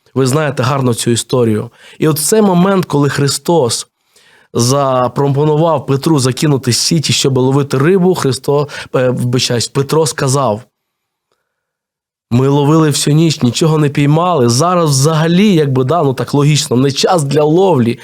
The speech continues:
Чому ти це пропонуєш?» Але він послухав Христа, і зловили риби стільки, що не могли витягти.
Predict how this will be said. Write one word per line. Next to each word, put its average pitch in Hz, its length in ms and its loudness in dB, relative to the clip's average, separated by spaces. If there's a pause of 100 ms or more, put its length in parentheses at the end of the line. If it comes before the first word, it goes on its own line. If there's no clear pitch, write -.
(140)
Чому 190 400 2
ти 170 140 -2
це 147 220 -4
пропонуєш?» 131 760 -2 (680)
Але 202 480 0 (320)
він 131 200 0
послухав 135 560 -2
Христа, 120 640 -6 (220)
і 120 160 0
зловили 123 480 2
риби 113 260 0
стільки, - 360 -4
що - 180 -4
не 113 120 -2
могли 117 280 0
витягти. 113 560 -4